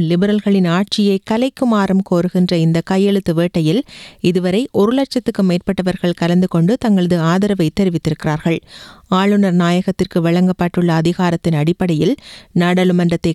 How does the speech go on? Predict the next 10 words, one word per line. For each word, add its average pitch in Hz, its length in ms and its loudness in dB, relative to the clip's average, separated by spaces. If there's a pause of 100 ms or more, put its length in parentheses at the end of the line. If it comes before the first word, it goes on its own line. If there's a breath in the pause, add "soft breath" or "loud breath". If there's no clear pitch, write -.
கலைத்து 160 360 0 (480 loud breath)
உரிய 254 360 2
மக்கள் 240 340 -2 (120)
பிரதிநிதிகளை 190 600 0 (120)
தெரிவு 185 320 0
செய்வதற்கு 175 480 0 (220)
நாட்டு 180 320 0
மக்களுக்கு 185 460 -2 (120)
மீண்டும் 220 440 2
வாய்ப்பளிக்க 196 580 0